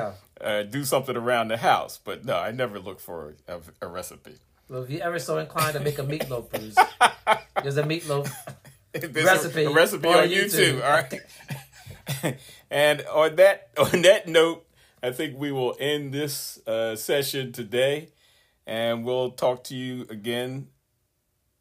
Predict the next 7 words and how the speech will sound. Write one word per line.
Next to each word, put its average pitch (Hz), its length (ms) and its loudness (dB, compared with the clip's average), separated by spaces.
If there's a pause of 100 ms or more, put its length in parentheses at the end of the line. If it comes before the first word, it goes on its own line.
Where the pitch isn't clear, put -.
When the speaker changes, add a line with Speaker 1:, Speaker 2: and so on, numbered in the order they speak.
(120)
Speaker 2:
the 135 80 -14
next 175 240 -2
time. 85 280 -2 (1400)
Speaker 1:
Hey, 160 400 -2
it's 127 120 -16
been 143 180 -4
great. 151 400 -2